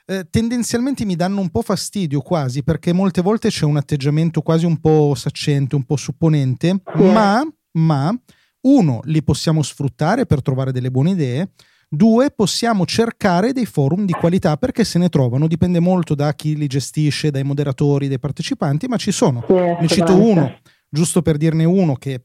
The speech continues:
Speaker 1: mm, che conosco e al quale mi fa piacere partecipare ed è una cosa incredibile, mm, se mi conoscete lo sapete, il, mm, Connect punto G T con Giorgio Taverniti e, e tutti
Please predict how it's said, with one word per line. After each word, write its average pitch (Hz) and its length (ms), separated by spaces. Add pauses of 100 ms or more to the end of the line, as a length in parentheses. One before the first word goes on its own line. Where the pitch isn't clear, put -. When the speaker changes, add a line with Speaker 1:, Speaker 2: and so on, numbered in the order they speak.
(120)
Speaker 1:
mm, 131 280
che 151 120
conosco 160 580 (220)
e 208 100
al 226 100
quale 302 200
mi 202 100
fa 262 140
piacere 214 320
partecipare 160 600
ed 131 100
è - 40
una 151 140
cosa 190 180
incredibile, 156 680 (120)
mm, 147 100
se - 180
mi 147 80
conoscete 156 420
lo 156 80
sapete, 196 500 (380)
il, 147 540
mm, 131 360 (100)
Connect 175 600
punto 160 300
G 156 200
T 202 220 (340)
con 139 160
Giorgio 139 260
Taverniti 135 720
e, 123 40 (400)
e 120 80
tutti 139 400